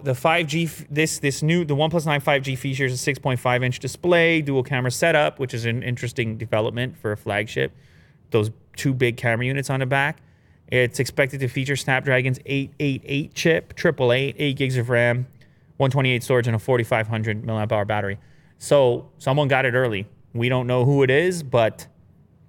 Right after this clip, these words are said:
it's either someone at OnePlus, someone else, maybe a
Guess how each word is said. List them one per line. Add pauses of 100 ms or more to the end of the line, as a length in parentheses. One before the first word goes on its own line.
(640)
it's
either
someone
at
OnePlus,
someone
else,
maybe
a